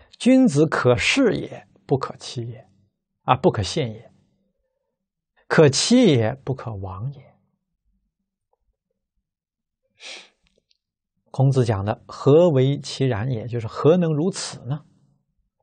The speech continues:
啊，就是真正仁者怎么会啊，哎，被你这样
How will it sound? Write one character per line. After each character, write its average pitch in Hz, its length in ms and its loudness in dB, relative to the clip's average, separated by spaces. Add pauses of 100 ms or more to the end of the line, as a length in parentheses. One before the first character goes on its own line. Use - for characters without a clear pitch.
(1800)
啊， 104 220 -8
就 131 140 -4
是 127 220 -4 (680)
真 160 200 4
正 160 160 4
仁 123 300 2
者 113 240 -6 (180)
怎 - 180 -4
么 127 120 0
会 143 180 2
啊， 107 200 -4 (1600)
哎， 101 340 -8 (500)
被 143 160 2
你 110 300 -2 (800)
这 147 100 2
样 127 260 2